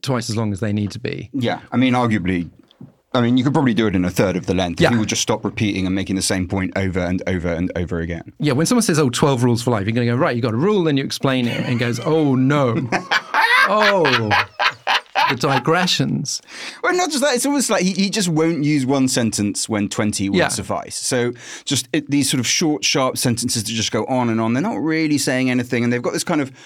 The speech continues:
Speaker 2: sort of pomposity, almost this sort of self-importance to them, as if you get a real sense of, like, there's a big lectern above you,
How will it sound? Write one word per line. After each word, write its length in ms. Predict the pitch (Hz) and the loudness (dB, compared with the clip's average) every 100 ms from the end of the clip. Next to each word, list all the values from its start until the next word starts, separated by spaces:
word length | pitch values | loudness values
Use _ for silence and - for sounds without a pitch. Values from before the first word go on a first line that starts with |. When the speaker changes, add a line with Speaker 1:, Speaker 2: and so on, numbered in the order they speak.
| - - - - | -20 -20 -20 -10
Speaker 2:
sort 180 | - 143 | -2 0
of 160 | 127 - - | 0 -6 -4
pomposity, 840 | 143 127 123 - 156 - - 233 | 0 0 0 -4 -2 -2 -2 0
almost 320 | 277 302 - - | 0 0 -4 -4
this 120 | 247 | -4
sort 120 | 180 | -2
of 40 | - | -2
self-importance 1160 | - 170 160 156 135 135 151 139 - 113 - | 0 0 0 0 0 0 0 0 0 -2 -2
to 200 | - 104 | -2 0
them, 160 | 95 95 | 0 0
as 100 | 98 | 0
if 180 | 110 - - - - | -4 -8 -20 -16 -2
you 80 | 180 | 0
get 100 | 202 | 2
a 40 | |
real 320 | 175 226 208 196 | 2 2 0 0
sense 420 | - 160 120 - | 0 0 0 -2
of, 120 | 104 | -2
like, 160 | 104 - | -2 -2
there's 160 | 107 | -2
a 40 | 107 | -2
big 340 | 92 123 104 | -2 -2 0
lectern 680 | 104 110 - - 92 87 87 | -2 -2 -4 -6 -4 -4 -4
above 380 | - 87 - 85 | -6 -4 -4 -4
you, 320 | 87 87 82 | -6 -8 -8